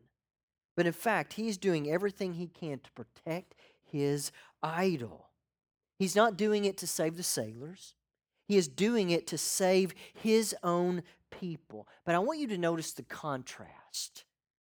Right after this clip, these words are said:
to Jonah and the men on the ship. Look at verse thirteen. Nevertheless, so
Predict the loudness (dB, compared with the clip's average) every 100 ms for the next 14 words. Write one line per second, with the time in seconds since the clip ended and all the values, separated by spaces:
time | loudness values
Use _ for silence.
0 | -12 -8 0 2 2 -2 -6 -6 -4 -4
1 | -4 -6 -8 -6 -6 -6 -4 -4 -4 -6
2 | -6 -10 -16 -16 -18 _ _ _ _ _
3 | _ _ _ _ -4 6 6 6 2 4
4 | 4 4 2 6 6